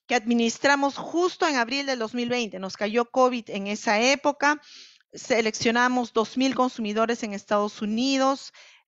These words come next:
Utilizamos criterios de selección parecidos, que hayan consumido uva de mesa en los últimos tres meses, la distribución de los encuestados lo más cercano posible a la demografía de Estados Unidos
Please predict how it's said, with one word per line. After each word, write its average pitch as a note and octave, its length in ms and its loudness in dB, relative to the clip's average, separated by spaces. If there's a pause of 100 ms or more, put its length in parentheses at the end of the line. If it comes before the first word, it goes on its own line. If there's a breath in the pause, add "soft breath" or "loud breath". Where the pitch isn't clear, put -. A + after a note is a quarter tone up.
(440)
Utilizamos B3 580 0
criterios A#3 360 0
de B3 80 -6
selección A3 540 -4
parecidos, C4+ 580 0
que A#3 120 -4
hayan A3+ 140 -4
consumido A3 460 -2
uva G#3+ 140 0
de G3 100 -2
mesa A3+ 320 0
en G#3+ 60 -4
los F#3+ 160 -8
últimos G3 360 -8
tres F#3+ 300 -4
meses, A#3+ 640 2 (320 loud breath)
la G#3+ 320 2
distribución G#3+ 880 0
de A3 140 2
los G3+ 220 -2
encuestados A3+ 760 0
lo G3+ 160 0
más G#3+ 220 -2
cercano A3 420 -4
posible B3 560 -4
a G3 140 -4
la F#3+ 100 0
demografía F#3+ 800 -2
de G3 80 -4
Estados G3+ 440 -6
Unidos G#3 520 -2